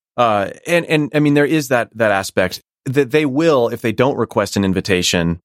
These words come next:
or even if they do request an invitation and don't buy, they will still get put into a, like you're saying, they'll get put into a bucket for, uh, another relaunch. So I'll, I'll relaunch. And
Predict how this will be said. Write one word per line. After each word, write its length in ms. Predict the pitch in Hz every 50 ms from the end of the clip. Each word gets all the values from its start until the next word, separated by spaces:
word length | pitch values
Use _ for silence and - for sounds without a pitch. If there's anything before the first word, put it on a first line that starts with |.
| _ _ _ _ -
or 100 | 131 147
even 100 | 156 156
if 60 | 120
they 100 | - 123 110
do 160 | 101 131 156
request 300 | 151 - - 110 104 -
an 40 | 104
invitation 340 | 101 95 110 101 95 104 98
and 100 | 95 92
don't 160 | 95 90 92
buy, 460 | - 123 143 127 90 82 82 90 98 - _ _ _ _ _ -
they 120 | 135 143
will 160 | 151 135 123
still 360 | - - - - 143 131 120 107
get 340 | 90 113 107 101 - -
put 220 | - - 123 113 -
into 400 | 110 110 107 104 - 113 104 101
a, 60 | 95 - -
like 260 | 95 98 98 90 -
you're 140 | 104 101 98
saying, 340 | 92 - 98 92 90 92 92
they'll 160 | 98 101 101
get 160 | 98 - - -
put 120 | 117 104
into 200 | 101 95 101 95
a 40 | 87
bucket 460 | - 104 95 - - 90 - - -
for, 640 | - - - 110 104 101 98 95 90 87 87 87 _ _ _ _ _ _ _ _ _ _ -
uh, 300 | 107 98 95 90 87 - -
another 380 | 117 110 107 107 101 101 98 92
relaunch. 640 | 92 104 104 95 87 82 82 - - - - - - _ _ -
So 120 | - 127
I'll, 220 | 127 143 151 139 - _ _ _ _ -
I'll 180 | - 151 156 139
relaunch. 360 | 147 143 135 131 123 113 - -
And 180 | 143 135 -